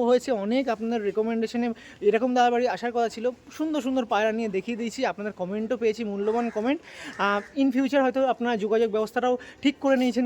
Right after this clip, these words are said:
কী করে আসবে না আসবে না হয়তো কথাবার্তা হয়ে গেছে। তো এই পর্বের মধ্যে দিয়ে আপনাদের সঙ্গে কা-, যে কালদম কথা বলেছিলাম, সেগুলো দেখাবো, আর ভ্যা-, অন্য-, অন্যান্য যে পায়রাগুলো আছে, সেগুলো দেখাবো।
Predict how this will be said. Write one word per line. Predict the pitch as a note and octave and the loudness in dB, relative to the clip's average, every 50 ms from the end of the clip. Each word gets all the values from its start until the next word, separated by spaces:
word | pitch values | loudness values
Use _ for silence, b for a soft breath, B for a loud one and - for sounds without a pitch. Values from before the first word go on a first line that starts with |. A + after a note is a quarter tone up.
| A3+ | -2
কী | - A#3+ | -2 -2
করে | A3 B3 A#3+ | 2 2 4
আসবে | G3+ F#3 G#3 G#3 A3+ | 4 2 0 -2 -2
না | A3+ A3+ | -2 -2
আসবে | A3+ A3 G#3 G#3+ A3 | -2 -2 -2 -4 -4
না | A#3 | -4
হয়তো | A3+ A3 - A#3+ A#3 - - - - - - - - | -4 -2 -4 -4 -4 -6 -12 -20 -20 -20 -20 -4 -2
কথাবার্তা | C4+ C4 C4+ B3+ A#3 - C4+ A#3+ | 2 4 4 2 2 2 0 2
হয়ে | F#3 A#3 A#3+ A#3 G#3+ | 4 4 4 4 4
গেছে। | G#3 F#3+ - D#4+ B B B B B - | 2 0 -2 -6 B B B B B 0
তো | A3+ A#3+ | 2 4
এই | B3+ C#4 C#4+ | 4 4 4
পর্বের | B3 C4+ C4 C4 B3+ | 4 2 2 4 2
মধ্যে | A#3+ B3 A#3 A#3+ | 0 0 -2 -2
দিয়ে | G#3 B3 C4+ D4+ D4 | -2 -4 -4 -4 -6
আপনাদের | A3 F#3 G3 G#3+ G#3+ G3+ | -8 -8 -6 -6 -6 -4
সঙ্গে | A3 G#3+ | -6 -6
কা-, | - - G3 G3 G#3 G3+ F3+ E3 | -4 -4 -2 -2 -2 -4 -6 -4
যে | D#3+ G#3 B3 C4+ - - - | -2 -2 -2 -2 -4 -10 -6
কালদম | - F#3 F#3+ A3+ B3 C#4+ C#4 | -2 0 0 2 2 0 0
কথা | - A3+ G3 F3 | 0 -2 -4 -2
বলেছিলাম, | F#3+ F#3 F3+ - G3+ G3 F#3 | -6 -6 -6 -6 -10 -10 -6
সেগুলো | - G3+ F#3+ A3 G#3+ | -6 -4 -2 -2 -2
দেখাবো, | G3 G#3 - A#3+ C#4 | -2 -2 -2 -2 -2
আর | C#4 B3 A#3+ F#3+ | -2 -2 -4 -4
ভ্যা-, | G3 G#3 G#3 G3 G#3+ - B3+ - | -4 -2 -2 -4 -6 -10 -10 -4
অন্য-, | G#3+ A3 A#3 B3 B3+ A#3+ B B B B B | -2 -2 -2 -2 -4 -6 B B B B B
অন্যান্য | A#3+ A#3+ B3+ C4 B3+ B3+ A3 | 2 4 4 4 2 2 2
যে | B3 | 0
পায়রাগুলো | B3 G#3+ G3 G3 G3 G3 G#3 A3+ A3 | 0 0 -2 -2 -2 -2 0 0 0
আছে, | G#3 G#3 C4 | 0 -2 -4
সেগুলো | - A3+ G3 G3 F#3+ | -4 -4 -4 -4 -4
দেখাবো। | E3+ E3+ - F3 E3 | -6 -6 -6 -6 -8